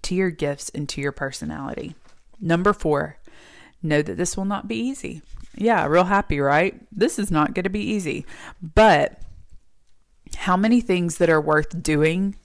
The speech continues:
ever are? It's gonna take effort, but it's gonna be the sweetest kind of effort that you can give, because you know that you're headed towards, um,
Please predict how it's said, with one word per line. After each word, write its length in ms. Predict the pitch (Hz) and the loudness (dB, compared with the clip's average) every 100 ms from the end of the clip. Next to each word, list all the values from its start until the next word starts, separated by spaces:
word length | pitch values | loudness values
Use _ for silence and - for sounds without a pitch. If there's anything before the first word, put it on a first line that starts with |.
| - - - _ _ _ | -20 -20 -20 _ _ _
ever 300 | 160 165 160 - | 2 4 4 4
are? 420 | 143 143 - - - - - _ 185 | 2 0 -4 -12 -20 -20 -20 _ -4
It's 160 | 180 | 0
gonna 300 | - 208 262 | 2 4 2
take 360 | 262 - 214 - | 2 2 0 0
effort, 600 | - - 208 220 - 156 180 | -2 -2 2 0 0 -2 2
but 120 | 165 | 2
it's 200 | 147 - | 0 -4
gonna 240 | 170 185 | -2 -2
be 240 | 170 180 175 | 0 0 0
the 160 | 156 | -4
sweetest 600 | - - 151 151 156 - | -4 -2 -2 -2 -4 -4
kind 200 | - 156 | -6 -6
of 80 | 143 | -6
effort 320 | 139 - 139 | -10 -10 -10
that 200 | 139 - | -12 -12
you 60 | 143 | -12
can 220 | 135 139 | -10 -10
give, 440 | 135 135 50 - - - - - | -8 -8 -8 -10 -18 -20 -20 -4
because 340 | 175 180 165 160 | -2 2 2 0
you 80 | |
know 280 | 165 165 165 | -2 2 2
that 180 | 180 175 | 2 0
you're 100 | 160 | -2
headed 540 | - - 170 180 175 | -2 -2 -2 -2 0
towards, 840 | - - 175 165 151 147 139 - - - - - - - - | 4 4 4 2 2 0 -4 -10 -10 -14 -20 -20 -20 -10 0
um, 560 | 170 151 147 147 143 | 2 4 0 -4 -10